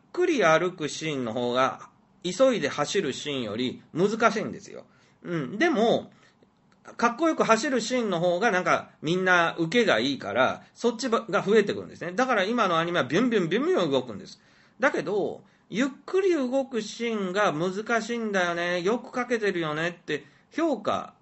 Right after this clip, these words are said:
してあげないと、どんどんこれはできなくなって、今日本のアニメ、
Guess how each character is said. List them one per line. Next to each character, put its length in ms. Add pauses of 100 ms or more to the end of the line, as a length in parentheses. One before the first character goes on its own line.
(280)
し 120
て 140
あ 120
げ 100
な 160
い 80
と、 240
ど 240
ん 100
ど 120
ん 100
こ 80
れ 80
は 60
で 120
き 100
な 140
く 80
な 120
っ 20
て、 140
今 180
日 80
本 240
の 100
ア 60
ニ 120
メ、 320